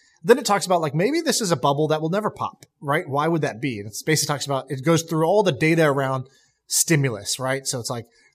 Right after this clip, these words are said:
thirty-two trillion dollars of stimulus has, has happened globally just since covid, which is the largest stimulus the world has ever seen,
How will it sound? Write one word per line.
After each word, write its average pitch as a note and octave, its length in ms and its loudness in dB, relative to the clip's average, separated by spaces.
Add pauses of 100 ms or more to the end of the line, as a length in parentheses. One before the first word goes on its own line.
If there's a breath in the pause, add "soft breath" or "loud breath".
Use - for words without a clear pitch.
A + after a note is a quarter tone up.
thirty-two F#3 460 2
trillion F3 540 2
dollars C3 400 2
of A2 60 -10
stimulus C3+ 440 -4
has, A#2 200 -6
has A#2 140 -4
happened B2+ 320 0
globally D3 500 0
just D3+ 300 0
since B2 240 -6
covid, A2+ 320 -8 (440 soft breath)
which C#3 200 -2
is C3 280 0 (300 soft breath)
the D3 100 2
largest D#3 640 4 (160)
stimulus C#3+ 600 2
the C3+ 100 -6
world B2 300 -2
has B2 140 -6
ever A2+ 200 -8
seen, D#3+ 480 -2